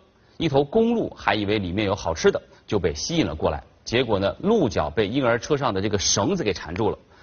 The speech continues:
公鹿是怎么也挣脱不掉，只能是发疯一样的拖着这个车子啊乱窜。最后呢，是一群中国人帮他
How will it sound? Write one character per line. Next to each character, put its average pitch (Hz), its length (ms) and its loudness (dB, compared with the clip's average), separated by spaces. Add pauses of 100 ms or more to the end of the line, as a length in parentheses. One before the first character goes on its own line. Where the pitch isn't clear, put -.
(160)
公 165 180 4
鹿 147 100 2
是 120 120 0
怎 85 340 -2
么 117 260 2 (220)
也 90 200 -2
挣 196 200 0
脱 175 180 -2
不 - 100 -8
掉， - 140 -2 (760)
只 123 180 2
能 135 180 2
是 139 100 0
发 - 480 -4
疯 175 180 0
一 143 180 2
样 113 200 2
的 98 100 0
拖 135 300 -2
着 110 60 2
这 104 100 0
个 95 60 0
车 127 220 -2
子 104 120 0
啊 87 80 -2
乱 135 200 2
窜。 151 180 -2 (540)
最 190 140 6
后 185 160 4
呢， 135 240 2
是 131 180 -4
一 117 80 0
群 104 300 -2
中 196 180 2
国 151 100 6
人 95 220 2 (120)
帮 98 160 -2
他 92 280 -2